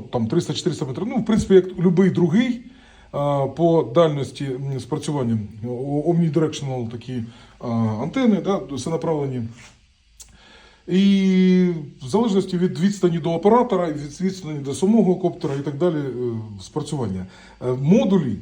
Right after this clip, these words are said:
доступні сімдесят та п'ятдесят ватт. М, е, далі що? Акумулятори, да? Е, акумулятор підійде любий F P V-шний. Якщо, якщо не вистачає... Тих, що в комплекті,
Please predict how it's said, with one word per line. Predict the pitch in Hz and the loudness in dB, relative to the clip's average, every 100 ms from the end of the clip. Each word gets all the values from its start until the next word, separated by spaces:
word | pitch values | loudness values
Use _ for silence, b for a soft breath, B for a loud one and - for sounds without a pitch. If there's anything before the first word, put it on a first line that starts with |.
| - 113 | -12 -8
доступні | 139 - 156 - 120 110 | -6 -4 -6 -6 -6 -4
сімдесят | 175 170 175 214 - | -2 -2 0 -2 -2
та | |
п'ятдесят | 139 160 151 170 113 | -4 -6 -4 -4 -4
ватт. | 110 - - b b b b b _ - | -10 -10 -18 b b b b b _ -10
М, | |
е, | 131 131 131 131 131 127 127 123 123 120 117 107 104 104 104 b b b b - _ | -6 -6 -4 -4 -4 -2 -2 0 0 0 -4 -8 -8 -10 -12 b b b b -20 _
далі | 131 165 123 101 | -2 2 2 0
що? | - 73 B B B B B - B B B B B - | -8 -14 B B B B B -20 B B B B B -8
Акумулятори, | 147 185 185 143 104 104 104 | -2 0 2 2 -2 -4 -4
да? | 165 | -2
Е, | 131 - | -4 -4
акумулятор | 147 151 156 175 196 226 196 | -2 2 2 2 4 4 2
підійде | - 165 185 170 | -4 -2 2 2
любий | 165 151 180 | 0 0 0
F | 170 | -2
P | 175 180 | -4 -4
V-шний. | 117 117 | -4 0
Якщо, | 123 156 - | 0 0 -2
якщо | 170 185 170 | -4 0 0
не | |
вистачає... | 156 156 151 165 147 120 113 B B B B - _ | 0 -2 -2 0 2 0 -6 B B B B -20 _
Тих, | 160 156 | -6 -2
що | 143 | -2
в | |
комплекті, | - 170 226 220 214 | -2 0 0 2 0